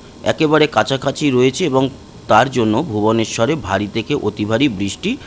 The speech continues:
চলছে। তবে আমাদের দক্ষিণবঙ্গও কিন্তু পরিষ্কার নয়। আমাদের দক্ষিণবঙ্গের উপরেও রয়েছে ভারী মেঘ, বৃষ্টিও হচ্ছে বেশ কিছু অঞ্চলে। মেঘ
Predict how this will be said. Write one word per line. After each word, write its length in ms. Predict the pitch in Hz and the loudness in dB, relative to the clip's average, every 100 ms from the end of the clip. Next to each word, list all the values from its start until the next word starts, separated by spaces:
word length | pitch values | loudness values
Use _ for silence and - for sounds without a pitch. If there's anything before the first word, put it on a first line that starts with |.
| - - - - | -20 -20 -12 0
চলছে। 400 | 117 120 - 95 - - - - - | 2 2 0 -4 -6 -20 -20 -10 0
তবে 200 | 123 143 | 4 6
আমাদের 320 | 147 165 170 131 | 6 4 2 4
দক্ষিণবঙ্গও 840 | 143 - 220 226 208 208 220 233 | 4 4 0 2 4 4 6 4
কিন্তু 240 | 208 208 208 | 4 -2 -2
পরিষ্কার 560 | - 175 175 - 190 190 175 | 2 2 2 0 4 4 4
নয়। 380 | 165 190 127 82 - - - | 4 4 2 -4 -12 -20 -6
আমাদের 360 | 110 135 156 180 139 | 0 2 4 4 4
দক্ষিণবঙ্গের 680 | 135 - 151 147 147 151 | 2 4 4 6 6 4
উপরেও 380 | 143 - 143 160 | 2 2 2 4
রয়েছে 380 | 147 120 120 180 240 - - - 98 | 4 4 2 0 -4 -6 -20 -10 -2
ভারী 280 | 107 120 117 | 2 2 2
মেঘ, 260 | 120 175 196 - - | 4 2 0 -18 -14
বৃষ্টিও 480 | 92 104 104 - 139 | -6 -6 -4 2 4
হচ্ছে 320 | 123 123 - 196 185 | 4 2 -2 -6 -4
বেশ 140 | 104 101 | -4 -4
কিছু 220 | 117 113 123 | -4 0 2
অঞ্চলে। 380 | 123 127 151 165 | 2 0 -2 -2
মেঘ 320 | 113 135 185 | 2 4 4